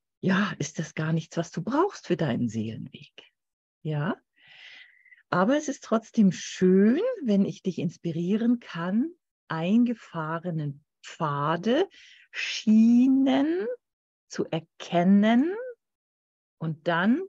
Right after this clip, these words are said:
zu wählen, ob du eine Weiche stellen möchtest. Wie bei der Bahn. Hm? Da stellt man Weichen.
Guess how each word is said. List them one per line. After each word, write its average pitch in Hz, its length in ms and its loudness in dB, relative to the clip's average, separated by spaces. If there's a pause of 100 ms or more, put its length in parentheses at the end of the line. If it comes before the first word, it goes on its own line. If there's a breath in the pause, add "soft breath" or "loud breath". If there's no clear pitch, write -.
(380)
zu 165 280 -8
wählen, 202 680 0 (100)
ob - 200 -10
du - 120 -8
eine 175 340 -4
Weiche 156 760 -2
stellen 107 560 -8
möchtest. - 680 -10 (640 loud breath)
Wie 170 120 -4
bei 170 160 0
der 156 140 0
Bahn. 135 680 -4
Hm? 214 200 0
Da 170 100 -6
stellt 151 400 -6
man 139 260 -4
Weichen. 196 800 0